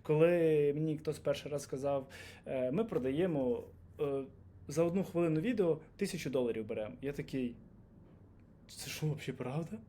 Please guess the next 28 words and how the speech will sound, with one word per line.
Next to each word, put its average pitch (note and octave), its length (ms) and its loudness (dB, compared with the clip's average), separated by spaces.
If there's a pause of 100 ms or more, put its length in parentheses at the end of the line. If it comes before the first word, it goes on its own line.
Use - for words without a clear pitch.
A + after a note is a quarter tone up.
(360)
Я, D3+ 220 2
я D3+ 160 4
був F3+ 120 2
в F3+ 40 -8
шоці. A#2+ 340 -4
Тобто B2+ 220 -4
я D#3 140 4
був D3 180 0
реально D3 320 0
в - 40 -10
шоці. A#3+ 380 -2 (320)
Е, D3 100 2
ну, F3+ 120 4
по-перше, C3+ 1080 2
бо C#3+ 60 -2
дуже C#3+ 300 -4
з-, C3 240 -10
звикли C#3+ 380 0
працювати C#3 520 -4
там B2 220 -6 (220)
з C#3+ 100 -6
нішею C#3 500 -2
реклами, D#3+ 880 -2
сайти, D#3+ 880 0 (240)
а C#3 80 -2
тут, F#3 180 2
а D3 40 6
хоп, A3+ 340 6